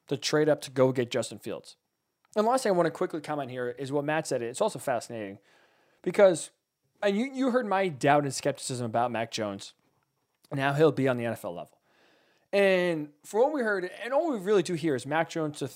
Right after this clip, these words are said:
the forty-niners, Mac Jones to the forty-niners, Mac Jones to the forty-niners. There's no other team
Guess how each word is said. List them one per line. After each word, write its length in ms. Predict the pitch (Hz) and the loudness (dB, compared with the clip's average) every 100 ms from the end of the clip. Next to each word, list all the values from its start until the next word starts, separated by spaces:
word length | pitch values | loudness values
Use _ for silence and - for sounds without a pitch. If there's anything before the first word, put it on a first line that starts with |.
| - | -10
the 100 | - | -6
forty-niners, 380 | 123 139 113 101 | -4 -4 -6 -4
Mac 160 | 156 160 | 0 0
Jones 160 | 160 143 | 0 -4
to 80 | |
the 40 | 127 | -4
forty-niners, 360 | 139 117 92 | -4 -4 -6
Mac 180 | 147 143 | -4 -2
Jones 160 | 147 123 | -2 -6
to 60 | |
the 40 | 120 | -6
forty-niners. 500 | 127 107 85 73 - _ _ _ _ _ _ _ | -6 -6 -10 -14 -20 _ _ _ _ _ _ _
There's 160 | 196 196 | -8 0
no 240 | 330 403 | 2 4
other 160 | 403 320 | 2 0
team 680 | - - 262 269 247 196 | -4 -8 -4 -4 -4 -6